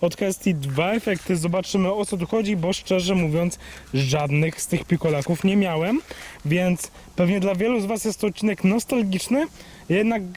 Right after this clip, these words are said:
dla mnie średnio, bo kojarzę pikolaki od Hesti totalnie z inną grafiką.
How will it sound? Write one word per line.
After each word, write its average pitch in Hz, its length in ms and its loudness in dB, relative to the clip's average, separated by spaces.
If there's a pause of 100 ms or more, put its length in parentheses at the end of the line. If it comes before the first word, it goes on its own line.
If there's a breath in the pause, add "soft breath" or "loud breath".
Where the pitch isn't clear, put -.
(140)
dla 185 520 2
mnie 226 320 2
średnio, 185 840 0 (360 loud breath)
bo 196 180 4
kojarzę 196 560 0
pikolaki 185 640 0
od 180 120 -2
Hesti 185 400 -2
totalnie 190 440 0
z 180 60 -2
inną 190 240 0
grafiką. 185 520 0